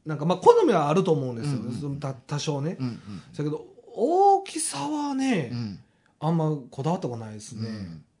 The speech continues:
Speaker 2: まあ、もちろん、めちゃくちゃ巨乳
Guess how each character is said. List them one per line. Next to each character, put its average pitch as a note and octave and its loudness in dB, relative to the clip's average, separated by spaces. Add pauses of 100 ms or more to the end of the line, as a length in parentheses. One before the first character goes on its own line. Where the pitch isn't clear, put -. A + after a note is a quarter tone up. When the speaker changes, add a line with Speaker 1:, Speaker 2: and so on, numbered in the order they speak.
(460)
Speaker 2:
ま G3 4
あ、 - -20
も G#3+ 6
ち F#4+ 4
ろ G3+ 4
ん、 D3 2
め F3 6
ち F#3+ 0
ゃ A#3+ 4
く C4 -2
ち - 0
ゃ F4+ 2
巨 G#3 2
乳 E3 2